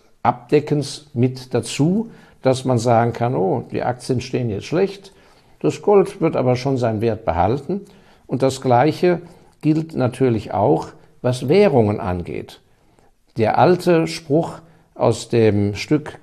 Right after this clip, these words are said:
Der Kaufmann von Venedig, "Niemals alle Schiffe auf einer See", gilt natürlich auch für die Währung.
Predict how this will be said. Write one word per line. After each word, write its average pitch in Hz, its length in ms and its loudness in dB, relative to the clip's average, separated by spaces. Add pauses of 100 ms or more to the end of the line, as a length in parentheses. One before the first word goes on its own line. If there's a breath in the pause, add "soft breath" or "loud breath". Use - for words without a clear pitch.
Der 110 120 0
Kaufmann 120 460 2
von 110 260 -2
Venedig, 117 640 0
"Niemals 147 760 0
alle 151 320 2
Schiffe 156 420 -2
auf 117 220 -4
einer 117 280 -2
See", 127 500 -2 (400 soft breath)
gilt 131 280 0
natürlich 135 360 -6
auch 123 100 -4
für 151 160 -4
die 143 160 -4
Währung. 131 500 -4